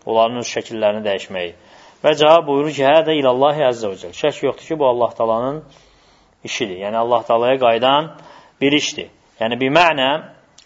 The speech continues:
yəni ənə lə yastatil mələk ən yətəzəyyənə bizə il qeyr illə birinlə. Yəni mələk başqasının, e, formasına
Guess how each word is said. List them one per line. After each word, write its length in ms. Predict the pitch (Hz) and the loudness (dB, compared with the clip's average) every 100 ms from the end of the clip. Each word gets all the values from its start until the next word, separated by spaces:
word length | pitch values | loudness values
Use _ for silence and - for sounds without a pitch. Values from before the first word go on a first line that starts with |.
| - | -2
yəni 340 | 135 139 131 151 | 0 0 0 0
ənə 380 | 151 170 165 147 131 | 0 0 0 0 4
lə 120 | 151 180 170 | 4 6 4
yastatil 440 | - 143 151 135 | 0 -4 -2 0
mələk 300 | 151 143 139 | 2 2 0
ən 100 | 143 135 | -2 -2
yətəzəyyənə 560 | 131 135 165 143 127 | 0 0 0 0 -2
bizə 200 | 127 151 151 | -2 0 0
il 100 | 127 | 4
qeyr 300 | 135 160 190 175 | 4 4 2 0
illə 200 | 156 131 | 0 0
birinlə. 360 | 120 113 98 - - - - | -2 -6 -10 -12 -16 -16 -8
Yəni 160 | 127 139 | -4 0
mələk 440 | 135 151 170 - - - - _ | 4 4 4 0 -14 -20 -20 _
başqasının, 720 | 143 - 156 - 170 170 135 101 - - - - _ - | 0 2 0 0 0 0 -2 -8 -18 -20 -20 -20 _ -8
e, 80 | 120 120 117 113 113 110 107 | -4 0 0 0 -2 -6 -2
formasına 640 | 143 139 139 131 139 147 | 0 2 2 0 0 2